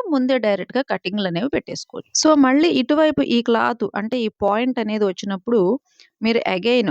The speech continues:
ఫోల్డింగ్ చూడండి, ఒకదాని మీదకి ఇంకొకటి రావాలి ఫోల్డింగ్ అనేది. ఇలా ఒకటి and ఇలా ఒకటి. So, ఇలాగా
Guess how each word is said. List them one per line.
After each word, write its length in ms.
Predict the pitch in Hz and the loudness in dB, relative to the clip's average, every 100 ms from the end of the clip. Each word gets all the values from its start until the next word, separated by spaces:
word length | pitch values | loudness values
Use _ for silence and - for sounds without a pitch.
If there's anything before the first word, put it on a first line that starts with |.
| - | -4
ఫోల్డింగ్ 500 | - 233 254 269 254 | 0 2 2 0 0
చూడండి, 380 | 226 202 202 269 | 0 0 -2 0
ఒకదాని 520 | 220 214 240 269 262 | 0 -2 0 2 2
మీదకి 260 | 247 233 226 | 0 -2 -4
ఇంకొకటి 380 | 220 214 202 254 | -4 -2 -2 0
రావాలి 380 | 208 165 156 151 | 0 0 -2 -4
ఫోల్డింగ్ 420 | - 185 185 180 156 | -2 0 2 2 2
అనేది. 220 | 143 135 | 0 0
ఇలా 240 | 190 202 214 | 0 2 4
ఒకటి 340 | 196 185 190 339 453 _ - _ | 2 0 0 0 0 _ -20 _
and 200 | - 190 - | -4 -4 -2
ఇలా 240 | 196 190 196 185 | -2 0 2 0
ఒకటి. 320 | 160 151 - _ _ _ | -2 -6 -10 _ _ _
So, 140 | - 285 | 0 0
ఇలాగా 420 | - 269 294 294 | 2 2 4 4